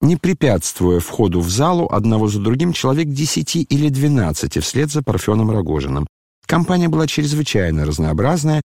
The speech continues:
и отличалась не только разнообразием, но и безобразием. Некоторые входили так, как были на улице, в пальто и в шубах. Совсем пьяных, впрочем, не было, зато все казались сильно навеселе.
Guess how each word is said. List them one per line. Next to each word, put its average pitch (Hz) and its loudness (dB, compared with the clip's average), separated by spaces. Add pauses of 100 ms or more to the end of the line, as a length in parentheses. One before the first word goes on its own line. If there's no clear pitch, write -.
(160)
и 98 0
отличалась 104 0
не 82 2
только 165 0
разнообразием, 147 2 (320)
но 120 4
и 143 0 (200)
безобразием. 73 -2 (480)
Некоторые 175 0
входили 98 0 (360)
так, - -2 (240)
как 139 0
были 165 0
на 147 2
улице, 85 -2
в - -10
пальто 156 0
и 127 -2
в 120 -4
шубах. 73 -4 (460)
Совсем 220 -2
пьяных, 78 -2
впрочем, 180 -2
не 92 2
было, 80 -2 (340)
зато 113 2
все - -4
казались 110 -2
сильно 147 0
навеселе. 95 -2